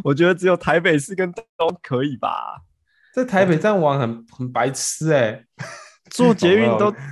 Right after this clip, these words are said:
Speaker 2: <laughs> 搞不好，
Speaker 1: 坐
Speaker 2: 搞不好大部分人觉得我才是白痴。
Speaker 1: <laughs> 没有啊，因为台南呢，我的理解是，呃，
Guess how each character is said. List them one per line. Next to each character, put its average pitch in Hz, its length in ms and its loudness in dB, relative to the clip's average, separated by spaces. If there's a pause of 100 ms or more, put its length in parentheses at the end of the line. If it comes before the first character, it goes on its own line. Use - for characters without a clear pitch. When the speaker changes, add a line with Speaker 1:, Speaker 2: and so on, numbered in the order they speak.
(140)
Speaker 2:
<laughs> - 260 0
搞 - 80 2
不 147 80 4
好， 151 80 4
Speaker 1:
坐 220 140 2
Speaker 2:
搞 - 20 8
不 226 60 4
好 - 100 -18
大 165 160 2
部 165 140 0
分 160 160 2
人 117 160 2
觉 120 120 -2
得 123 100 2
我 110 260 -4
才 104 180 -8
是 120 160 -8
白 104 220 -6
痴。 - 300 -6 (380)
Speaker 1:
<laughs> - 420 -20
没 143 100 0
有 220 100 2
啊， 202 80 0
因 208 100 0
为 208 220 0 (280)
台 123 220 -2
南 147 200 0
呢， 156 100 0
我 127 240 -2
的 110 140 0
理 120 160 -2
解 120 240 -4
是， 123 340 -4 (520)
呃， 90 360 -6